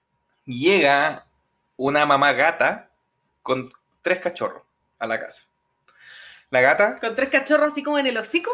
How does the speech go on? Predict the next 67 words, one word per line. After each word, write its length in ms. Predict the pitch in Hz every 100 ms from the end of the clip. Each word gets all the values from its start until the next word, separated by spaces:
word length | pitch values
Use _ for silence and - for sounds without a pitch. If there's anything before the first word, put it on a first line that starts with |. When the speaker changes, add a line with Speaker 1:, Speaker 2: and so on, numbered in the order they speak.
| -
Speaker 2:
Así 180 | 294 -
como 240 | 302 285
Speaker 1:
No, 320 | 135 147 165 175
pero 120 | 156
aparecieron 440 | 147 143 - 185
un 80 | 190
día 100 | 175 190
en 80 |
el 0 |
jardín, 380 | 190 170 160 101
no 120 | 117 120
sé 140 | 143
cómo, 440 | 139 107 107 127 -
no, 180 | 254 131
Speaker 2:
Ya. 60 | 120
Speaker 1:
no 100 | 139
sé 100 | 160
el 40 |
contexto, 400 | 175 170 - 131
solo 180 | - 156
sé 120 | 160
que 40 | 160
un 40 |
día 100 | 165
salí 220 | 156 156
al, 80 | 165
al, 320 | 151 147 135
al 280 | 127 135 135
jardín 380 | 135 135 156 185
y 60 |
estaba 340 | 180 - 151 151
como 260 | 147 143
la 120 | 135 135
gata 400 | 139 147 151 147
con 280 | 123 120 _ _
los 160 | 127
tres 140 | - 127
gatitos. 340 | 127 110 - _ 403
Speaker 2:
No. 440 | 370 320 302 294
Speaker 1:
Como 500 | 302 302 - - 403
en 100 | 494
un 140 | 147 147
sofá, 380 | - - 143 135
no 80 | 135
sé, 160 | 139
fue 100 | 131
Speaker 2:
No, 180 | 415 392
Speaker 1:
como 100 | 381
Speaker 2:
qué 100 | 403 -
tierno. 400 | 381 403 403 349
Speaker 1:
Ya, 160 | 170 180
qué 100 | 185
hola. 260 | 180 175 - - - - _
La 120 | 165
gata, 380 | 190 233 220 214
una 140 | 185 165
gatita 320 | 160 156 156
chica, 400 | - 135 127 -
era 320 | 139 139 - _ -
chica 240 | 117 123
en 100 | 123
tamaño, 420 | 117 113 110 123
Speaker 2:
Así 100 | 202
Speaker 1:
¿verdad? 160 | 113 262
Speaker 2:
como 160 | 254
la 120 | 247 226
Yuyi. 400 | 226 202 196